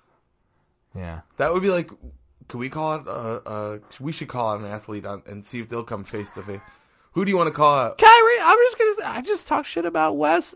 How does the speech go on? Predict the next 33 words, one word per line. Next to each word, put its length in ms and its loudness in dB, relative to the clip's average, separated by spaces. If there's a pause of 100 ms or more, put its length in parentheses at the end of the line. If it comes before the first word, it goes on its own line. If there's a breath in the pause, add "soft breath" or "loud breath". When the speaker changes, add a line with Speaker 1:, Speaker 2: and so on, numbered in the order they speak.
(120)
Speaker 1:
and, 240 -2
or 240 4
Westy 540 2
and 400 -2
Kyrie. 380 0
Kyrie, 300 0
bring 280 2
it 100 6
on 220 6
down. 440 4 (320 soft breath)
Bring 160 6
it 100 8
down 220 8
to 60 6
Mom's 300 6
basement, 540 2
boy. 340 2
Speaker 2:
Yeah, 280 -2
I 140 6
think 100 2
Speaker 1:
Oh 240 12
man, 340 8
no, 280 12
I 220 8
take 240 2
that 200 2
back. 400 -2 (100)
Uh, 40 -2
I 540 0
did, 300 -6
I 120 0
would 200 -4
never. 520 -2